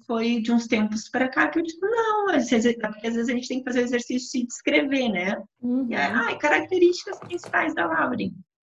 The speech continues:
Speaker 1: E aí eu cheguei, "nossa, não, mas eu tenho muita vitalidade, isso é muito, muito, muito eu", sabe? É, daqueles exercícios, né? Te descreva com uma palavra,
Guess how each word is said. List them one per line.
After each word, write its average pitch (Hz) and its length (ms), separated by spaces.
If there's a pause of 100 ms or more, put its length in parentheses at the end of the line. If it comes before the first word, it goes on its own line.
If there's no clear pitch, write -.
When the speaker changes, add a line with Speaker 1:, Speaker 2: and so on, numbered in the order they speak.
(420)
Speaker 1:
E 370 140
aí 370 160
eu 381 160
cheguei, 415 320
"nossa, 480 380
não, 453 180
mas 381 180
eu 311 160
tenho 466 240
muita 254 380
vitalidade, 208 920
isso 220 180
é 311 40
muito, 311 600 (420)
muito, 277 400
muito 311 300
eu", 190 380 (240)
sabe? 185 760 (140)
É, 190 340 (460)
daqueles 202 420
exercícios, 202 640
né? 202 160
Te 226 160
descreva 233 480
com 240 80
uma 196 160
palavra, 196 840